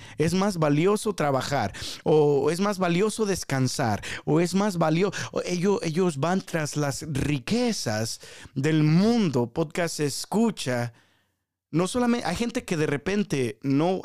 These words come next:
hace a un lado a Dios, no solamente por preocupaciones y se ocupa por preocupación porque de-, tiene que trabajar, porque si no, no va a poder pagar la renta.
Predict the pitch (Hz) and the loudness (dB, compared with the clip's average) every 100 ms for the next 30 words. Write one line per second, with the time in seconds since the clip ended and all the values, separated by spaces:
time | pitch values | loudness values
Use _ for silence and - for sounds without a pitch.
0 | - 160 202 - 180 170 180 165 180 180 | -4 -2 -2 -2 0 0 2 0 0 0
1 | 127 127 160 220 - - - - 160 190 | -2 -2 -2 -2 -6 -16 -6 -4 -2 0
2 | 185 180 151 123 139 120 127 127 - 160 | -2 -2 -4 -2 -4 -4 -4 -4 -2 -2
3 | 190 160 156 135 135 127 - 247 - 151 | -2 -4 -6 -2 -2 -2 0 0 2 0
4 | 160 - 185 - - - 160 156 160 - | -2 -6 -10 -12 -6 -2 0 0 -2 0
5 | 147 139 139 - 180 156 135 - 123 120 | -2 -4 -4 -2 -2 -2 -4 -4 -2 -2
6 | 101 117 131 120 151 156 156 156 147 127 | -2 -2 -4 -2 -4 -2 -4 -4 -2 -2
7 | 143 185 190 - - - - _ 131 131 | -2 -2 -2 -8 -20 -20 -20 _ -4 -2
8 | 139 - 135 147 160 151 147 143 139 - | -2 -2 0 2 2 0 0 0 0 -2
9 | 131 127 120 110 117 131 107 87 82 | -4 -2 0 0 0 0 0 -2 -12